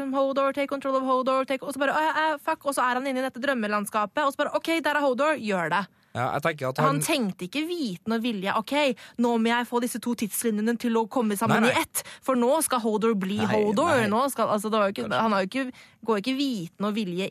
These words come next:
Speaker 1: inn for å ødelegge, eh, vennen sin.
Speaker 3: Men
Speaker 2: Nei.
Speaker 3: hovedpoenget i spørsmålet er fremdeles,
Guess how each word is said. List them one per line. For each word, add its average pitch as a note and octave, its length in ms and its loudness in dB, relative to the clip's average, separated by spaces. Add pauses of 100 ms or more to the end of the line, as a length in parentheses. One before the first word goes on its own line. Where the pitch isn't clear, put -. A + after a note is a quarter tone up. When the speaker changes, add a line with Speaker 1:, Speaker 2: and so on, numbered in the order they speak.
Speaker 1:
inn G3+ 360 -2 (200)
for G#3 160 -4
å G#3 100 0 (140)
ødelegge, F#3 880 -2 (480)
eh, G3+ 560 0
vennen F3 400 -2
sin. F4+ 240 -2 (240)
Speaker 3:
Men C3 360 0
Speaker 2:
Nei. A#2 80 -8 (220)
Speaker 3:
hovedpoenget C#3 540 0
i G#2+ 100 -4
spørsmålet A2+ 640 -6
er A2 140 -4
fremdeles, A2+ 840 -4